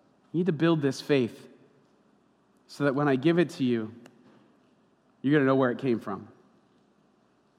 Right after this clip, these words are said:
You're gonna be ready to receive it." I think also it's like if God were to say, "Go take this hill," and they started going out and preaching the gospel and everything was going great, they might think it was them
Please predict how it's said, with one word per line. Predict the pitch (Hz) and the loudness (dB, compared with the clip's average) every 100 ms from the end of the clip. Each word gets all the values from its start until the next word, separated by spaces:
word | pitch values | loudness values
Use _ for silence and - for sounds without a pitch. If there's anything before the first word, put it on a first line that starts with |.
| _ _ _ _ _ _ _ | _ _ _ _ _ _ _
You're | 131 | -2
gonna | 143 | 0
be | 127 | 2
ready | 123 131 123 | 2 2 0
to | 127 | -2
receive | 113 110 117 101 | -6 -4 -4 -4
it." | 98 - _ _ _ _ _ _ _ _ _ _ _ _ _ _ _ _ _ _ _ _ _ _ _ - - - - | -8 -20 _ _ _ _ _ _ _ _ _ _ _ _ _ _ _ _ _ _ _ _ _ _ _ -20 -20 -6 6
I | 233 | 8
think | 262 220 | 10 10
also | 220 254 220 208 190 | 10 10 8 8 8
it's | 185 | 6
like | 196 | 6
if | 175 | 8
God | 226 233 | 10 10
were | 220 | 8
to | |
say, | 220 | 6
"Go | 180 214 | 8 8
take | 214 220 220 | 8 6 8
this | 202 185 | 4 6
hill," | 202 208 180 - - - | 8 8 8 2 -8 4
and | 196 | 8
they | 196 | 10
started | 240 214 180 | 10 10 10
going | 208 220 214 | 8 8 10
out | 208 208 | 8 8
and | 185 | 2
preaching | - 226 220 202 | 2 4 6 6
the | |
gospel | 180 196 214 - 185 180 | 10 10 10 6 6 6
and | 180 | 6
everything | 190 196 190 | 8 8 6
was | 180 | 6
going | 185 175 | 8 8
great, | 165 208 185 - - - | 8 8 6 2 -10 8
they | 202 262 | 10 12
might | 254 190 | 10 8
think | - 226 233 | 4 6 6
it | 202 | 6
was | 175 131 | 4 6
them | 196 226 131 | 8 8 6